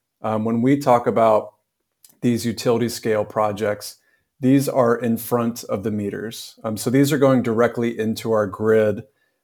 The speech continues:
Um, and that is part of the reason why that process is so,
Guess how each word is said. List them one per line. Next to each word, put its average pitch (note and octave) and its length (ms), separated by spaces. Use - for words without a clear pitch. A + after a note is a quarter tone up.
Um, A#2 140
and A2+ 140
that C3 160
is D3 100
part C3 280
of A#2 60
the A2+ 100
reason A2+ 360
why A2 140
that A2 260
process G#2+ 800
is G#2+ 200
so, G#2+ 680